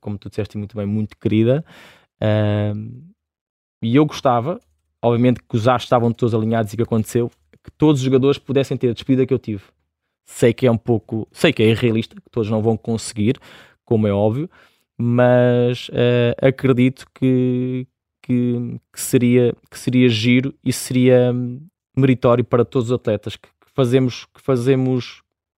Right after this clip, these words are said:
é o nosso propósito de vida. No entanto, são dezasseis anos muito intensos,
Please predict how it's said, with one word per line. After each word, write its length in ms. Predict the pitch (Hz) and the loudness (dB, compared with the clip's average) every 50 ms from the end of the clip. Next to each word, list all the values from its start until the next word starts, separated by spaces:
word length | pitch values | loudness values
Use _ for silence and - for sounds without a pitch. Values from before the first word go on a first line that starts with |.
| _ _ _ _ - | _ _ _ _ -4
é 160 | - - - | -2 0 2
o 40 | 175 | 2
nosso 160 | 175 190 180 | 2 2 0
propósito 420 | - 156 - - 160 156 139 - - | -2 -8 0 2 2 2 2 0 -4
de 60 | 123 | -2
vida. 340 | 120 117 117 139 160 175 _ _ - | -2 -2 -2 -2 -6 -8 _ _ -12
No 160 | 131 127 131 | -8 -4 -4
entanto, 720 | 135 127 - - 135 135 131 123 - - 139 139 135 135 _ - _ _ _ _ | -4 -4 -4 -2 -2 -2 -2 -4 -6 -4 -4 -4 -4 -6 _ -20 _ _ _ _
são 220 | _ - - 135 131 | _ -6 -4 -2 0
dezasseis 320 | 123 131 - 147 127 123 | 0 0 2 2 2 2
anos 160 | 127 120 107 | 2 0 2
muito 360 | 110 123 135 143 139 - - | 0 2 2 2 0 0 0
intensos, 600 | 127 123 120 - - 120 127 139 139 - - - | 0 -2 0 0 0 0 0 0 -2 -6 -12 -20